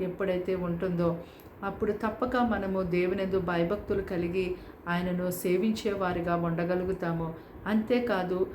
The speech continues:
ఆ, మన జీవితంలో కష్టాలు, నష్టాలు, శ్రమలు వచ్చినప్పటికీ కూడా కృంగిపోకుండా దేవుని యొక్క వాగ్దానాలు బట్టి, వాక్యాన్ని బట్టి,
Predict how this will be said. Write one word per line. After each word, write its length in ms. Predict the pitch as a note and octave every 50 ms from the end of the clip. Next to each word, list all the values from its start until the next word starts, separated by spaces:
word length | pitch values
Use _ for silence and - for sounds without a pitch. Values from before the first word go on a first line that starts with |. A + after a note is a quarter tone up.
| - - - - -
ఆ, 280 | E3+ F3 F3 F3 E3+ F3
మన 180 | F#3+ G3+ G#3+ G#3+
జీవితంలో 880 | G#3 E3+ - A3 A#3+ A#3+ B3 B3+ B3 A3 A3 G#3+ G#3 G#3 G#3 G#3 - G3+ - -
కష్టాలు, 540 | - F3+ E3+ - - - F#3 F3 F3 F#3 F#3+
నష్టాలు, 500 | F#3 F3 E3 E3+ - - F3+ F3 E3+ F3
శ్రమలు 480 | F3+ - - F3+ F3+ F3 F#3 F#3+ G3+ G3
వచ్చినప్పటికీ 760 | F#3 E3+ E3+ - - F#3+ F#3 F#3 - G3+ F#3+ F#3 F3+ F#3+ F#3
కూడా 420 | F3+ F3+ F#3+ E3+ E3+ F3+ F#3+ F#3+ - - - - - -
కృంగిపోకుండా 880 | A3+ A3+ A3+ A#3 A#3+ C4 B3 - G#3+ G#3 G#3 - G3+ F#3+ F#3 F#3+ F#3+ F#3+
దేవుని 460 | F3+ E3 F3+ F#3 G3 G3 G#3 G#3 G3
యొక్క 180 | F#3+ F#3+ - F#3+
వాగ్దానాలు 840 | F#3 F3+ E3 E3 E3 E3+ E3+ E3+ E3+ - F#3 F#3+ F#3+ G3 F#3 F3+ F3+
బట్టి, 280 | F3 F3+ E3+ F3+ F#3+
వాక్యాన్ని 560 | F#3+ F3 E3+ E3 E3 E3 - - F#3+ F#3 F#3 F#3
బట్టి, 360 | F#3 F3 F3 - G#3 G3+